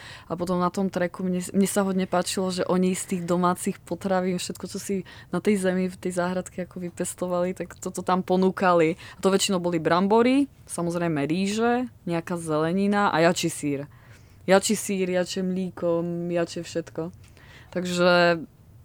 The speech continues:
väčšinou, čo sme sa stravovali, tak to bolo rýža s jačím sírom alebo brambory s jačím sírom a sme to kombinovali, že keď sme niekde prišli, som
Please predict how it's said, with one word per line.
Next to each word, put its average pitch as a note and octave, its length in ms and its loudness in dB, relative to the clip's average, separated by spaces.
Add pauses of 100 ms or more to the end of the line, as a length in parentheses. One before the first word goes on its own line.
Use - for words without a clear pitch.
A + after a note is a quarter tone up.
(200)
väčšinou, A3 640 4
čo A3 80 -2
sme G#3 160 0
sa A3 80 -2
stravovali, G3+ 560 6
tak G3+ 160 -2
to F#3+ 160 -6
bolo F3+ 340 4
rýža G#3 380 2
s G3+ 80 0
jačím G#3 320 2
sírom G#3 480 2
alebo F#3 240 4
brambory F3+ 640 4
s F3+ 80 -2
jačím F#3 320 0
sírom G3 560 4
a - 320 -10
sme F3+ 240 -2
to F3+ 80 0
kombinovali, F3+ 560 2
že F3 80 -6
keď - 80 -16
sme F3+ 160 -6
niekde F3 240 -4
prišli, F3 320 -6
som E3 160 -2